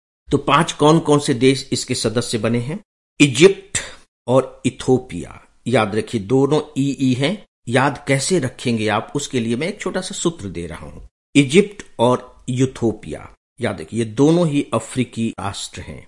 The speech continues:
अफ्रीकी राष्ट्र हैं कि अफ्रीका महाद्वीप के देश हैं। इसके बाद तीन और देश हैं जो इस्लामिक राष्ट्र हैं, एशिया महाद्वीप के हैं, आप कह सकते हैं कि मिडिल ईस्ट के हैं,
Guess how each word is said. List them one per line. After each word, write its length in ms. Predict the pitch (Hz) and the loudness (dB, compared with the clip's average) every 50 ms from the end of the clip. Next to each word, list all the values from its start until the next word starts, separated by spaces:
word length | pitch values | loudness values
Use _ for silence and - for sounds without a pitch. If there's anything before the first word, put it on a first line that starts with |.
| - - | -6 -6
अफ्रीकी 340 | 113 - 127 135 131 - 131 | -6 -4 -4 -2 0 0 0
राष्ट्र 280 | 117 113 113 - - | 2 0 0 -2 -2
हैं 80 | 170 196 | -4 -2
कि 60 | - | -2
अफ्रीका 340 | 208 202 - 214 - 208 170 | -4 -4 -6 -6 -6 -4 -4
महाद्वीप 460 | 127 107 110 104 92 113 110 101 - - | -2 -2 -4 -4 -4 -4 -6 -6 -6 -8
के 120 | 110 98 | -8 -8
देश 320 | 87 90 104 95 - - - | -6 -6 -6 -6 -8 -10 -12
हैं। 220 | - - - - - _ _ _ _ - | -12 -14 -14 -16 -18 _ _ _ _ 4
इसके 220 | 147 - - 196 | 4 4 6 6
बाद 440 | 175 151 160 170 170 - - - - - | 6 8 8 6 6 2 -4 -12 -6 0
तीन 260 | 170 180 185 185 175 - - - | 2 2 2 2 0 -2 -2 4
और 300 | 123 131 131 135 127 113 | 6 8 8 8 8 6
देश 380 | 101 110 107 101 95 - - - | 2 -2 -2 -2 -2 -6 -8 -10
हैं 180 | - - - - - - _ _ _ _ _ _ | -12 -16 -18 -20 -20 -20 _ _ _ _ _ _
जो 180 | 123 127 147 147 - | 0 2 2 2 2
इस्लामिक 580 | 131 - - 135 131 143 156 170 175 175 - | 0 0 2 4 6 6 6 6 4 4 4
राष्ट्र 480 | 151 151 156 160 156 - - - - 165 | 4 4 4 4 2 0 -4 -4 -4 -2
हैं, 240 | 160 165 165 165 - _ _ _ _ _ _ _ _ - | -2 -2 -4 -6 -10 _ _ _ _ _ _ _ _ 6
एशिया 460 | 139 147 139 - - 160 165 170 156 | 8 8 8 8 6 6 8 8 8
महाद्वीप 520 | 151 143 143 147 139 139 151 156 156 - - | 6 6 4 4 4 4 4 2 2 0 -2
के 80 | 151 147 | 0 2
हैं, 200 | 151 156 156 143 | 2 4 4 2
आप 160 | 120 117 - | 2 2 0
कह 120 | 139 135 127 | 0 0 0
सकते 280 | - 135 123 - - | 0 -2 -2 -2 -4
हैं 80 | 127 - | -2 0
कि 80 | 131 | 2
मिडिल 480 | 117 117 123 135 135 143 151 151 143 - - 139 | 2 4 4 4 4 4 4 4 2 2 4 2
ईस्ट 280 | - - - - - | 4 4 2 -4 -4
के 160 | - - 151 | 0 2 2
हैं, 240 | 143 147 151 151 165 | 2 4 2 -2 -2